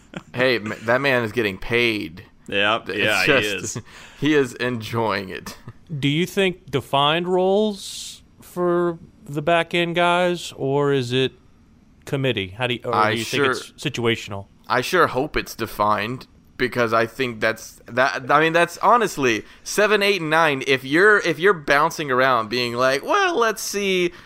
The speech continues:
Speaker 1: uh, I don't know, who we're gonna try out today?" Just, you know, is it, is it Will Smith today or,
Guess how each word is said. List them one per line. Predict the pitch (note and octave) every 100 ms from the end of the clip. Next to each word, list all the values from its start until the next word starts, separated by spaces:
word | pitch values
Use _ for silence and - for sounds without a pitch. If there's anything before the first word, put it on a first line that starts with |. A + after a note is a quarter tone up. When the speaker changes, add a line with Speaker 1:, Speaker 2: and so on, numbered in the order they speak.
| - -
Speaker 1:
uh, | A#4 A4 G4+ F#4 E4 - - - - -
I | -
don't | B2+ G#2+ D2+
know, | A#2 B2 B2+ B2+ B2 C#3 -
who | A#3 G#3+
we're | D#3+
gonna | C#3 G#2+
try | - B2 A#2
out | A#2 G#2+
today?" | - G#2 G2+ C2+ E2+ F2
Just, | C3+ C3+ B2 - - - - -
you | -
know, | C#3 C#3+ C#3 - - - _
is | B2+ B2 B2+
it, | B2+ -
is | C3 B2+
it | C3
Will | F#3+ G#3
Smith | - - E3+ G#3 -
today | - G3 G3 G3+ G#3+ F#3+
or, | C#3+ C3 C3